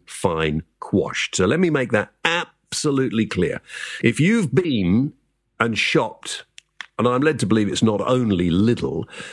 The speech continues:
in a shop where you don't have to pay, but you do have to register your number, and you didn't realise,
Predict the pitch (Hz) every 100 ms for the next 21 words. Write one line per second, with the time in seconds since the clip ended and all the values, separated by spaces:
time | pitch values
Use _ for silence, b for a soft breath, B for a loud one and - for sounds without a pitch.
0 | B B B _ 180 185 143 - 143 -
1 | _ _ _ _ _ _ - 113 127 120
2 | 120 120 117 - _ _ - 110 123 123
3 | 156 208 180 - 107 90 82 - 120 110
4 | 98 143 123 117 - 87 90 113 95 107
5 | - 104 90 95 87 92 87 92 110 131
6 | 123 175 104 - 160 78 71 - 90 127